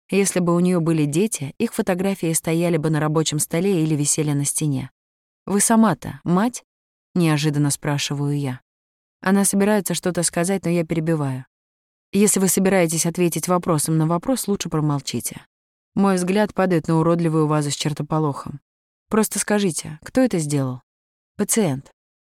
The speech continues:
отвечает она. Теперь я абсолютно уверена, детей у нее нет. Она ничего не понимает. Неудивительно, что ее полки ломятся от книг о материнстве.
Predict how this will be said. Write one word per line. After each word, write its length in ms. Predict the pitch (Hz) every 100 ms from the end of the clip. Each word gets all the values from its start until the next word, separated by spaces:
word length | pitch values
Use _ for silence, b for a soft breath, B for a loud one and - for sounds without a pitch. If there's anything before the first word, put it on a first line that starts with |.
| -
отвечает 500 | 151 143 - 135 131
она. 280 | 131 135 139 _ _ _ _ _ _ -
Теперь 340 | - 180 247
я 140 | 233 175
абсолютно 540 | - 160 165 160 156
уверена, 520 | 139 127 110 117 143 _ -
детей 520 | 180 170 - 170 202
у 60 |
нее 420 | 190 170 165 160 175 -
нет. 560 | 170 156 131 - - _ _ _ -
Она 240 | 180 190
ничего 440 | 202 196 - 196
не 120 | 151 131
понимает. 480 | 131 135 135 131 - - _ _ _
Неудивительно, 680 | 196 202 190 202 220 165 147
что 180 | 147 -
ее 240 | 151 147 139
полки 340 | 170 175 -
ломятся 480 | 151 160 160 143 151
от 140 | 139
книг 260 | - 165 156
о 60 |
материнстве. 800 | 156 151 165 160 135 - 135 131